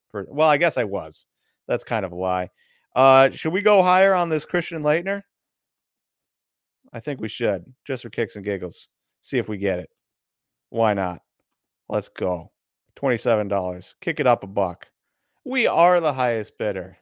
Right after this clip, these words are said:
And I'm not going to take Jordan's advice and just bid on a very expensive card.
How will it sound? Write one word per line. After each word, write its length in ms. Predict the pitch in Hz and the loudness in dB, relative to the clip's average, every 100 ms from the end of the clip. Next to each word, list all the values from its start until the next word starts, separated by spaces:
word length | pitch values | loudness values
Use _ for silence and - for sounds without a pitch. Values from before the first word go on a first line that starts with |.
| _ _ _ _ _ - | _ _ _ _ _ -8
And 160 | 120 | -2
I'm 240 | 147 147 139 | -2 -2 -2
not 240 | 151 180 | -2 -4
going 320 | 165 156 139 | -6 -6 -6
to 180 | - 127 | -8 -12
take 460 | - 131 117 - _ _ _ - | -4 -2 -2 -4 _ _ _ -4
Jordan's 380 | 143 160 147 139 | 0 0 -2 -6
advice 540 | 120 135 131 123 - | -2 2 2 0 -6
and 220 | - 120 117 | -8 -8 -6
just 240 | 113 - | -8 -6
bid 260 | 127 127 113 | -2 -2 -2
on 320 | 110 110 113 | -6 -6 -6
a 60 | |
very 300 | 104 110 107 | -4 -4 -2
expensive 520 | 101 - 117 101 92 - | -6 -8 -8 -8 -12 -6
card. 380 | 104 95 85 | -2 -2 -4